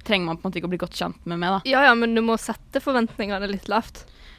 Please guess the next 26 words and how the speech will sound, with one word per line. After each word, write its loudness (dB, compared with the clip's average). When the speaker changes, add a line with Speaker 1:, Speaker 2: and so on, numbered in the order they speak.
Speaker 1:
Ja, 0
men 2
jeg 2
vil 0
jo, 6
Speaker 2:
Sånn 6
at 2
du 0
blir 0
positivt -6
Speaker 1:
jeg -4
vil 2
at 2
Speaker 2:
overrasket. 6
Speaker 1:
alle 4
skal -4
bli 4
venner 4
med, 0
med 4
meg, 4
Speaker 2:
<laughs> -4
Speaker 1:
hovedsakelig. 2
Ehm, -4
så, -4
eh, -6